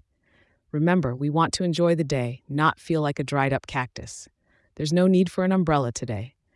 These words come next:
A sky this clear isn't gonna be spilling any surprises. So there you have it, Phoenix.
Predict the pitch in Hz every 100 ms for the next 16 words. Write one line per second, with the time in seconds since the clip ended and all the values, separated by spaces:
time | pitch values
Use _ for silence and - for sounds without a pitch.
0 | _ - - - 170 160 160 156 - -
1 | 170 143 117 - 170 175 - 160 143 139
2 | - 143 139 135 135 139 - 143 - 113
3 | 110 - - - _ _ _ _ _ _
4 | _ _ - 147 185 180 170 185 151 -
5 | - 151 165 - -